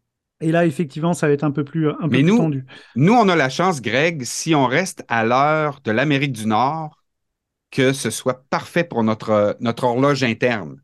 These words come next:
Speaker 2: puisqu'on est six heures plus tard.
Speaker 1: C'est vrai. C'est vrai.
Speaker 2: Ou plus tôt.
Speaker 1: Ça,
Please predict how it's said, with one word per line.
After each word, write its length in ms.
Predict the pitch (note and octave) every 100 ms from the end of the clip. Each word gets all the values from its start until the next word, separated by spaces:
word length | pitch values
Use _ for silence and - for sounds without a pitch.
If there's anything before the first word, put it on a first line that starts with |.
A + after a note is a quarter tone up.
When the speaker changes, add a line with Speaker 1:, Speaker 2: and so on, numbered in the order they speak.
| _ _ _ _
Speaker 2:
puisqu'on 720 | E3+ G#3+ - E3 E3+ C3 C3 D3
est 120 | E3+
six 460 | - - - D#3
heures 240 | D#3+ F3+ F3
plus 140 | A2
tard. 340 | A#2 A2+ G#2 - _ _ _
Speaker 1:
C'est 140 | F#3+
vrai. 220 | D#3 D3 - _ _ _ _
C'est 220 | - - E3
vrai. 220 | B2+ C3 _ _ _
Speaker 2:
Ou 200 | A#2 A#2+
plus 220 | G#2 C3+
tôt. 80 |
Speaker 1:
Ça, 80 | D#3